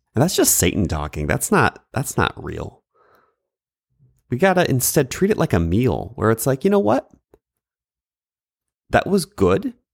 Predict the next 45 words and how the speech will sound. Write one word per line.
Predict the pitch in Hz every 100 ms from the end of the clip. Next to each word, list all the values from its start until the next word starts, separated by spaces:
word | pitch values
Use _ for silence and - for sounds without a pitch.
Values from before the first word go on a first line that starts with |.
| _ _ _ _ _
It's | 180 -
okay | 233 180
if | 160 113
it | -
didn't | - 117 -
change | 107 117 107
my | 90
life." | 101 185 190 -
<laughs> | - - _ _ 175 _ _ _ - - 123
I | 151
mean, | 175 175 - -
the | 147
Bible, | 123 110 131 104 101
reading | 131 160 131
the | 107
Bible | 98 120 117 -
on | 113 98
the |
whole | 98 98
should | - - 135 107
change | - 104 92
your | 85
life. | 85 80 -
But | 92
every | 151 202
time | 185
you | 156
sit | - -
down | 139 135
to | 123
read, | 131 131 -
it | 156
may | 147 180
not | 160 151 110
be | 143 120 117 - -
a | -
mind-blowing | 123 104 120 131 104 107 120
experience, | 113 - - 113 80 76 -
and | 98 92
that's | 110 127 -
okay. | 113 - 127 101 - - _
Keep | - 180 - 101
reading | 113 156 139 120 -
anyway. | 127 123 87 67
Keep | - - 180 -